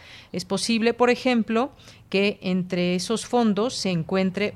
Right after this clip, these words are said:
una parte de los siete mil seiscientos setenta millones de pesos, eh, expoliados del erario, del erario en la llamada estafa maestra durante dos mil trece y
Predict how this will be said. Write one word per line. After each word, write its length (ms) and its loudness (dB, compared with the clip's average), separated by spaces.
una 260 0
parte 300 4
de 100 0
los 160 0
siete 300 -2
mil 280 2
seiscientos 760 -2
setenta 500 -4
millones 500 -2
de 100 -6
pesos, 600 -6
eh, 460 -4
expoliados 640 -2
del 160 0
erario, 540 0
del 220 -4
erario 520 0
en 160 -6
la 80 -4
llamada 600 -4
estafa 460 -6
maestra 520 -4
durante 640 -2
dos 300 -6
mil 280 0
trece 520 0
y 260 2